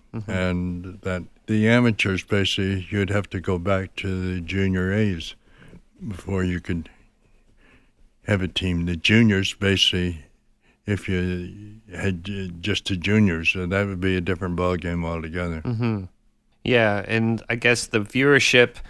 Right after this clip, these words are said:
Speaker 1: on T V is way better than just having a bunch of no-named
Speaker 2: Yeah.
Speaker 1: players out there.
Speaker 2: Yeah.
Speaker 1: But I still think that's how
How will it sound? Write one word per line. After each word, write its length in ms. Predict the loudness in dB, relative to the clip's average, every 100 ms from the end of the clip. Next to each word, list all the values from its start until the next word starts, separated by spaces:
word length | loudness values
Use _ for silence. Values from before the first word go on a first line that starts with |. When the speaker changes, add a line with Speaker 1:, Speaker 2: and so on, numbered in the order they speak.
| -18 -18 -2
Speaker 1:
on 220 | 0 0
T 240 | 0 0
V 500 | 2 2 2 2 -2 -4
is 560 | -4 -4 -6 -8 -8 -10
way 220 | 0 2
better 300 | 6 6 6
than 160 | 4 0
just 160 | -2
having 220 | -2 0 2
a 40 |
bunch 200 | 0 0
of 80 | 0
no-named 560 | 2 2 2 0 -2 -6 -10
Speaker 2:
Yeah. 360 | -4 0 2 0 -2
Speaker 1:
players 420 | 2 2 2 -2
out 180 | -6 -4
there. 180 | -4 -4
Speaker 2:
Yeah. 120 | -6 -12 -20 _
Speaker 1:
But 140 | 2 6
I 140 | 6
still 440 | 4 -8 2 4
think 380 | 4 4 2 2 0
that's 340 | 2 2 0 -2
how 560 | 4 4 4 2 -2